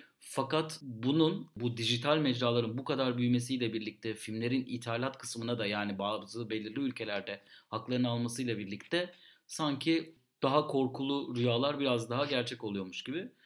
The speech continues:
Burada az önce de söylediğim gibi eleştirel bir şey yapmak mümkün değil. Pazarlar çok büyüdü. Herkes birbirinin rakibi. E, tabii ki herkes bir şekilde ticari amaçları doğrultusunda bu yatırımları yapacaklardır. Fakat bir yandan da sanki sinema seyircisi için korkutucu zamanların içerisindeyiz gibi geliyor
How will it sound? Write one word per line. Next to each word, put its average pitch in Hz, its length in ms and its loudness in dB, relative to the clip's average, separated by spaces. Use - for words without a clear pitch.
Burada 135 240 4
az 139 140 2
önce 139 160 0
de 139 60 -4
söylediğim 135 340 0
gibi 127 100 0
eleştirel 131 440 2
bir 135 60 -4
şey 135 200 2
yapmak 131 360 0
mümkün 127 380 -2
değil. 160 220 0
Pazarlar 127 500 2
çok 143 260 -4
büyüdü. 127 220 4
Herkes 123 340 0
birbirinin 113 340 -2
rakibi. 117 460 -4
E, 101 220 0
tabii 131 240 4
ki 127 100 2
herkes 113 260 0
bir - 40 -10
şekilde 107 400 -4
ticari 113 440 0
amaçları 107 520 -4
doğrultusunda 117 760 -4
bu 117 60 0
yatırımları 113 420 -2
yapacaklardır. 117 760 0
Fakat 127 320 -2
bir 151 60 2
yandan 123 320 4
da 139 60 0
sanki 120 260 -2
sinema 123 260 0
seyircisi 101 460 -4
için 165 340 -2
korkutucu 110 720 -4
zamanların 110 720 0
içerisindeyiz 101 640 -4
gibi 87 360 -8
geliyor 104 440 -2